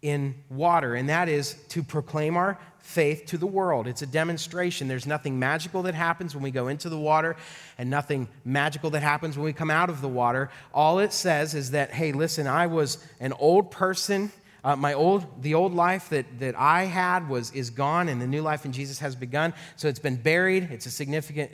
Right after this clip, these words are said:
uh, symbol of being buried and then raised back to life into a new life with Jesus. So that's what it means to be baptized with water.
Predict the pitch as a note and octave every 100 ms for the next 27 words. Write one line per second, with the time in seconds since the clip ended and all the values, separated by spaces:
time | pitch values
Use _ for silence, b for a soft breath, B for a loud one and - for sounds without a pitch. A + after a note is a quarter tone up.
0 | A#2 B2 A#2 B B - - F3+ F3 C#3+
1 | D3 C3+ A#2+ D#3 E3 D#3+ C#3 B2 A#2+ C3
2 | C#3+ C#3 C3+ C3 C3 C3+ B2+ B2+ C3 C#3
3 | B2+ B2+ A#2+ - B2 A2 B B A#2+ A#2+
4 | D#3 D#3+ C3 A2 - C#3+ A#2+ - - _
5 | _ _ - D3+ E3+ F3+ - F3 D#3 D3+
6 | D#3+ D#3 C3+ B2+ D3 D3+ - C#3+ B2+ B2
7 | - B B B B B B - C3 A#2
8 | C3 C#3+ D3 C3 G2+